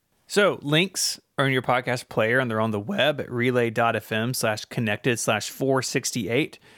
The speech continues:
There you can join and get Connected Pro, which is a longer ad-free version of the show each and every week. You can find all of us online. You can find Mike on a bunch of other shows here on Relay F M and his work over at Cortex Brand.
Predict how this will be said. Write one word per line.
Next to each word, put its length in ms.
There 160
you 200
can 220
join 340
and 80
get 160
Connected 400
Pro, 340
which 140
is 120
a 100
longer 560
ad-free 500
version 420
of 120
the 80
show 400
each 320
and 120
every 280
week. 400
You 100
can 80
find 240
all 220
of 100
us 200
online. 840
You 200
can 340
find 520
Mike 400
on 140
a 20
bunch 200
of 80
other 180
shows 480
here 280
on 140
Relay 300
F 180
M 300
and 120
his 340
work 480
over 280
at 80
Cortex 460
Brand. 520